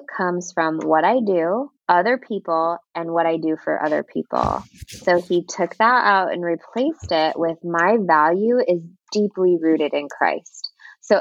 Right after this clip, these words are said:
anytime I was feeling my value come from somewhere else, no, my value is deeply rooted in Christ. And so it's been really cool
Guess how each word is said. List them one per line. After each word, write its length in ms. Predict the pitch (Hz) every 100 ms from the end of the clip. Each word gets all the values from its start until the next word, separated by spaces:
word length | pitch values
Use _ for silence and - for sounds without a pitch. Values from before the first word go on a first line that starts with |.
| -
anytime 800 | 220 269 285 - 180 170 175 202
I 200 | 175 175
was 200 | 175 -
feeling 320 | 175 170 165
my 160 | 170 165
value 440 | 165 160 160 170
come 280 | 175 - 165
from 180 | 165 165
somewhere 240 | 160 160
else, 240 | 156 160 -
no, 320 | 180 165 - 180 _ _ _ _ _ -
my 220 | 165 175
value 480 | 202 196 180 180 180
is 240 | 170 160 -
deeply 380 | 165 165 165 156
rooted 260 | 156 143
in 140 | 143 151
Christ. 500 | - - - 180 _ _ _ _ -
And 340 | 185 180 175
so 540 | - 185 175 175 170 170 _ -
it's 240 | 185 185
been 220 | - 185
really 280 | 180 180 180 180
cool 320 | - 170 185